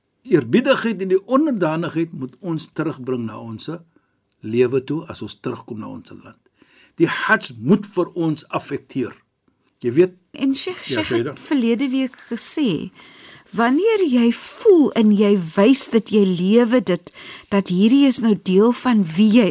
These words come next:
Speaker 2: is en, en hoe jou lewe is.
Speaker 1: Ja.
Speaker 2: Sheikh het gesê, dan wys dit dat Allah jou hajj aanvaar het.
Speaker 1: Presies, presies.
Speaker 2: En wanneer 'n mens jou pelgrimstog gaan doen, dan het jy altyd daai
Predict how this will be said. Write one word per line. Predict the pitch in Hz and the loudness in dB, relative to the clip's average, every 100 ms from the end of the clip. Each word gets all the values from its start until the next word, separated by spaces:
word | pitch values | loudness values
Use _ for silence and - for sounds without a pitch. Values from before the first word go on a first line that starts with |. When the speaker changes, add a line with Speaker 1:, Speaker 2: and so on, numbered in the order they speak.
| - | 0
Speaker 2:
is | 190 - | -4 -2
en, | 175 160 - - 214 - | -4 -6 -10 -18 -16 -2
en | 196 185 | 2 2
hoe | 165 196 208 | 2 4 4
jou | 196 185 | 4 2
lewe | 175 170 175 180 - | 0 0 0 -2 -4
is. | 151 - - | -6 -6 -8
Speaker 1:
Ja. | 110 - - - 233 | -12 -12 -18 -20 -18
Speaker 2:
Sheikh | - - 262 220 | -6 0 0 0
het | 240 | -6
gesê, | - 226 - 233 220 220 - | -4 -4 0 0 2 0 0
dan | 180 190 190 - - - - - _ - | 0 2 0 -2 -16 -20 -20 -20 _ -16
wys | 156 185 269 415 - | -2 2 4 2 0
dit | 233 220 _ _ _ _ - | 0 -2 _ _ _ _ -8
dat | 180 - - - - | -8 -6 -14 -14 -4
Allah | 233 240 233 233 | 2 2 2 2
jou | 202 185 | 2 0
hajj | - 233 208 - - - | -2 -4 -4 -4 -10 -6
aanvaar | 180 170 - 233 214 175 | -4 -4 0 0 2 0
het. | 127 - | -2 -4
Speaker 1:
Presies, | 143 - 247 269 - - | -6 -4 -8 -10 -10 -4
presies. | 190 - 240 | -4 -2 2
Speaker 2:
En | 233 220 208 - 190 | 4 4 0 -2 -2
wanneer | 196 240 381 415 | 0 2 0 2
'n | |
mens | 359 294 | 4 4
jou | 269 240 | 4 0
pelgrimstog | 262 247 254 240 220 - 208 - | 0 0 0 -2 -2 -2 -4 -6
gaan | 196 170 | -6 -4
doen, | 175 175 - - - - | -4 -6 -10 -20 -20 -8
dan | 196 202 | -2 0
het | 202 202 | -2 -4
jy | 208 - | -8 -6
altyd | 240 240 269 196 | -6 -2 -4 -2
daai | 175 196 | -2 -2